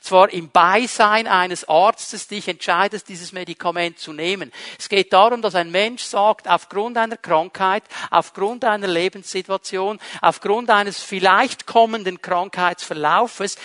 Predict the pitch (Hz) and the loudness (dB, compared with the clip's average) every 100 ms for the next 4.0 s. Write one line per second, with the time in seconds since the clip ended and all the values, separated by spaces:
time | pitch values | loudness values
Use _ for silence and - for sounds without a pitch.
0 | - 185 160 196 180 208 214 - 190 190 | -12 -8 -2 2 4 2 -2 -2 -4 -4
1 | - 180 180 208 208 202 185 - 165 175 | -4 2 2 0 -4 -2 -2 -4 -10 -8
2 | 185 180 175 - 151 190 190 170 160 151 | -8 -12 -12 -4 0 0 -2 -4 -2 -2
3 | 160 175 180 - 165 160 175 156 127 | -6 -8 -10 -10 -4 -4 -4 -12 -16